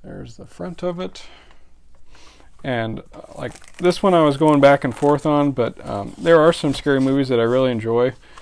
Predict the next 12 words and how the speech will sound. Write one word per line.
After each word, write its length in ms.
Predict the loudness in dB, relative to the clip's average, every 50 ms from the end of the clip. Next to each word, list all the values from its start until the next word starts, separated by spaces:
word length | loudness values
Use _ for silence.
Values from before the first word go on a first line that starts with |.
| -20 -20 -20 -20 -20 -20 -18
Um, 440 | -14 -12 -10 -10 -10 -10 -12 -14 -16 -18 -16 -16 -16 -16 -16 -18 -20 -20 -20 -20 -20 -20 -20 -20
so 540 | -20 -16 -10 -8 -6 -4 -4 -6 -6 -8 -10
I 140 | -12 -10 -8
wanted 300 | -8 -6 -6 -6 -6 -6
to, 200 | -4 -4 -4 -6 -8 -14 -20 -20 -20 -20 -20 -20 -20 -20 -20 -20 -20 -20 -20 -20 -20 -20 -20 -20 -20 -20 -20 -20 -20 _ -20 -18 -14
to 140 | -12 -10 -4
grab 320 | 0 2 4 4 4 4
it 200 | 2 0 0 -4
in 80 | -10 -12
case 320 | -8 -6 -6 -6 -6 -4
there's 220 | -4 -4 -4 -4
any, 220 | -4 -4 -4 -4